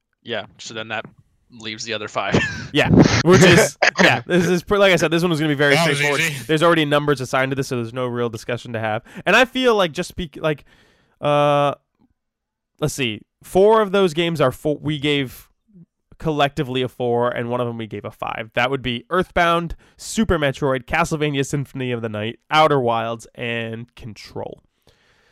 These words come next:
Speaker 2: So I think those, those can easily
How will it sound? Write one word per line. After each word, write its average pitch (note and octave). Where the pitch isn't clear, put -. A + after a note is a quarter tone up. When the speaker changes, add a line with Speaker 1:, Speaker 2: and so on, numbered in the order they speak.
Speaker 2:
So A#2+
I C3+
think C#3
those, C#3
those D3
can D3
easily D3